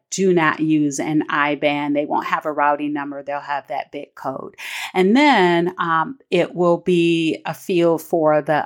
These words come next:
account number. Now, this account number, if you have a vendor that is, uh, that has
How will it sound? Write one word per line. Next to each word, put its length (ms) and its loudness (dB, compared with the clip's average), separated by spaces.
account 840 -2
number. 580 0
Now, 180 4
this 240 0
account 480 0
number, 400 2
if 240 -8
you 160 -4
have 480 -2
a 200 -6
vendor 400 -6
that 220 0
is, 380 -8
uh, 360 -6
that 220 0
has 600 2